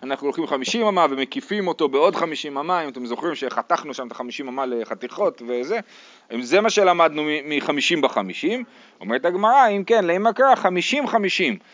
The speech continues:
מהי חמישים בחמישים? שמת מינא תרתי, כן? אז זה, אה, למדנו מזה שני דברים, גם את העניין הזה של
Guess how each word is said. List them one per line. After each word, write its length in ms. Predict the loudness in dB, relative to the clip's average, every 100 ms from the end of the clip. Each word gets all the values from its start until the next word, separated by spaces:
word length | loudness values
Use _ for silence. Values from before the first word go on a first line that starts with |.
| -10 0
מהי 160 | 2
חמישים 500 | 2 0 0 0 4
בחמישים? 600 | 4 6 2 2 0 -2
שמת 380 | -2 0 2 2
מינא 380 | 0 0 4 4 4
תרתי, 540 | 4 4 2 -2 0 0
כן? 200 | -2 -2 -4
אז 260 | -2 -2 -6 -10
זה, 240 | -2 0 0 -2
אה, 260 | -2 -2 -2
למדנו 520 | -2 0 0 -2 -6 -6
מזה 320 | 0 2 2
שני 200 | -2 -6
דברים, 360 | -2 -2 0
גם 220 | 2 0 0
את 80 |
העניין 300 | -2 0 -2
הזה 140 | -2 -4
של 160 | -6